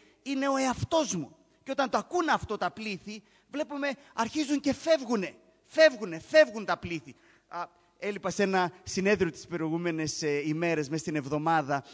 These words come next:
στην, ε, Γερμανία, που ήταν με διαφόρους θεολόγους από την Ευρώπη. Και το θέμα που συζητούσαμε ήτανε η έννοια της επιτυχίας και της αποτυχίας. Μια θεολογική προσέγγιση στην έννοια της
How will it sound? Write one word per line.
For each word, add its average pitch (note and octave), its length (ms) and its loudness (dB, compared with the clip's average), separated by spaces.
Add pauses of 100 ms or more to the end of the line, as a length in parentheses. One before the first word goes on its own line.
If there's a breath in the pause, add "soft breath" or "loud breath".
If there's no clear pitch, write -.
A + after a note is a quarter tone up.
(140 loud breath)
στην, D3 360 -2
ε, C#3+ 140 -2
Γερμανία, D3+ 640 -2
που D#3+ 100 -8
ήταν D#3+ 180 -2
με D3+ 260 -4 (180 soft breath)
διαφόρους E3 540 0 (240 loud breath)
θεολόγους E3 520 4
από C#3+ 200 -4
την D3+ 200 -2
Ευρώπη. F#3 500 2
Και G#3 120 0
το G3+ 100 0
θέμα C4 360 8
που G#3 120 -8
συζητούσαμε A3 680 -2
ήτανε A#3+ 320 -2 (200 loud breath)
η G#3 200 4
έννοια C#4 260 6
της B3 200 -4
επιτυχίας B3 840 2 (200 loud breath)
και A#3+ 140 0
της A#3 200 0
αποτυχίας. A3+ 1000 0 (800)
Μια G#3+ 240 -6
θεολογική G3 640 0
προσέγγιση A3+ 560 4
στην A3+ 200 -2
έννοια B3+ 260 4 (200 loud breath)
της - 220 -4